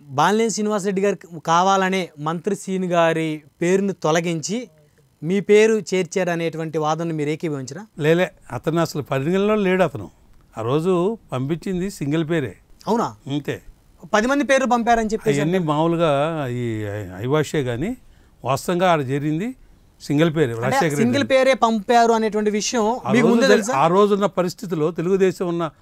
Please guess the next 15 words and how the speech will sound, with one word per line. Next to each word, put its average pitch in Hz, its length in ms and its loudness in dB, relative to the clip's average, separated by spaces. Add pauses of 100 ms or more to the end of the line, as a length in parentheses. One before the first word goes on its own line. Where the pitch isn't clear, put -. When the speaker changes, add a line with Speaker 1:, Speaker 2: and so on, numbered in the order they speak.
(360)
Speaker 2:
పరిస్థితులను 175 460 -2
ఎదుర్కోగలిగిన 165 760 -2 (380)
వ్యక్తి 156 320 -4
ఎవరని 180 300 0
చెప్పి 165 300 -6 (340)
రాజశేఖర 165 440 -2
రెడ్డి 160 220 -4
గారు 165 280 -4 (580)
దాన్ని 139 260 -2 (640)
పరిశీలించి 190 580 -4
తర్వాతే 196 460 -2
నా 202 120 -4
పేరు 135 380 -4
అనౌన్స్ 135 260 -6
చేశాడు. - 320 -20